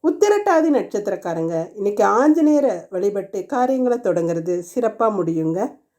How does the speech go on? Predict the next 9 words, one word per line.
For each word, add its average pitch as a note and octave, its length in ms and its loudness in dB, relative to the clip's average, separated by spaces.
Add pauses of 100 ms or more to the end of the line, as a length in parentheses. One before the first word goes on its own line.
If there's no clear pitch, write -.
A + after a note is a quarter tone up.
(260)
உடல் G#4+ 360 4
ஆரோக்கியத்துல A#3 580 -2 (180)
நல்ல D4 360 0
முன்னேற்றம் G3+ 600 0
இருக்கும். E3 440 -6 (540)
அடுத்தவரோட E4 760 2
நலனில G3 540 0 (420)
அக்கறை C4+ 480 2
காட்டுவீங்க. E3 600 -2